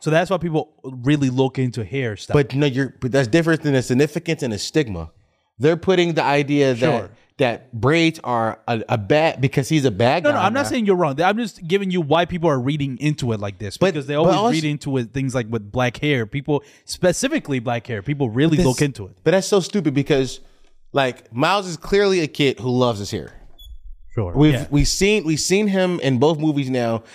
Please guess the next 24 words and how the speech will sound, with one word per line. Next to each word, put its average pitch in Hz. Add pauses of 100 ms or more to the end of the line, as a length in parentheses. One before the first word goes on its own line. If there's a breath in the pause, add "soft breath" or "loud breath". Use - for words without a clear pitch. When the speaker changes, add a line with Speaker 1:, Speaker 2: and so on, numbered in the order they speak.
(160 loud breath)
Speaker 2:
He's 131
all, 131
his, 156
his, 143
his 143
temple 185
fade 160
has 135
only 139
grown. 92
Speaker 1:
Yes. - (100)
Speaker 2:
He's 117
only, 151
he's 143
only 175
grown 165
more, 90
right? 120
He's 135
a -
kid 165
that 147
loves 151
his -